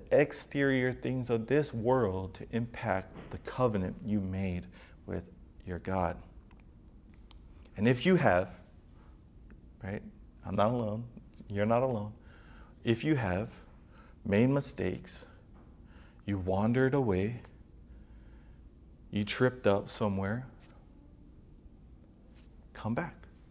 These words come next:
Repent and allow me to refine you. Say, "You, I know my calling. I've allowed God to shape me. I'm open to the idea of being repurposed, and I'm on that path.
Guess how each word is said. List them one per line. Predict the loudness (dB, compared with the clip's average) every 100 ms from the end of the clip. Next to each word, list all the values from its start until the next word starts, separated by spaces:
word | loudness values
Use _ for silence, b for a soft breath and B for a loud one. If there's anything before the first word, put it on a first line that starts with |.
| -20 -20 -20 -20 -20 -20 b b b b
Repent | 2 4 4 2 -4 -6 -6 -12 -20 -20 -20 -20 -20 -20 -20 b b b b b
and | 0
allow | 2 2 4 4 4
me | 2 -2 -4
to | -6
refine | -4 -4 -8 -10 -4 0 2 4 4 4
you. | 4 4 2 -6 -18 -20 -20 -20 b b b b
Say, | 2 4
"You, | 4 2 2 0
I | 2
know | 6 6 6
my | 4
calling. | 2 2 2 2 0
I've | 0 2
allowed | 4 4 4 2
God | 0 0 0
to | -6
shape | -2 -2 -2 -2
me. | -2 0
I'm | -2 0
open | 6 6 6 0
to | 0 2
the | 2
idea | 2 0 -4 -4 0 0
of | 0
being | -2 -2
repurposed, | -4 -4 -2 -2 -2 -6 -6 -16 B B B 2
and | 4
I'm | 4
on | 4 4
that | 6 6 4
path. | 0 2 0 -6